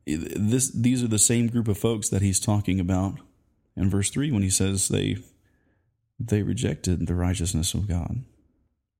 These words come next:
You know, in, in verse two of the previous chapter, talking about the same people, he says, "I have great sorrow and unceasing grief in my heart," as he's talking about his fellow Jews. And so he didn't cease to pray for their salvation.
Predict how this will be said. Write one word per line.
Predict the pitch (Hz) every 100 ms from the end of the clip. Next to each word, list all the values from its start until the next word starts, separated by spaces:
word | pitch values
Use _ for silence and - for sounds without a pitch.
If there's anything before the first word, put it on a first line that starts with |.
| _ _ _ _ _
You | 117 117
know, | 98 95
in, | 92 87
in | 92 98
verse | 110 110 -
two | 117 113
of | 101
the | 92
previous | 104 131 127 -
chapter, | 98 95 101 - - - - -
talking | 110 104 107
about | 101
the | 95
same | 92 107
people, | 104 107 104
he | 98
says, | 98 101
"I | 101
have | 101 95
great | 104 117 -
sorrow | - 101 107 110 117 113 - - - - -
and | 95
unceasing | 95 107 - 110 - 101
grief | 101 101 104 -
in | 98
my | 95
heart," | 98 160 139 - - - _ _ _ _ _ _ _ -
as | 104
he's | 104 -
talking | 104 101 104
about | 98
his | 98
fellow | - 104 101
Jews. | 95 107 123 98 107
And | 101
so | 104
he | 113
didn't | 120 113
cease | - 123 123
to | 95
pray | - 113 113
for | 110
their | 107 101
salvation. | - 87 92 104 - 113 107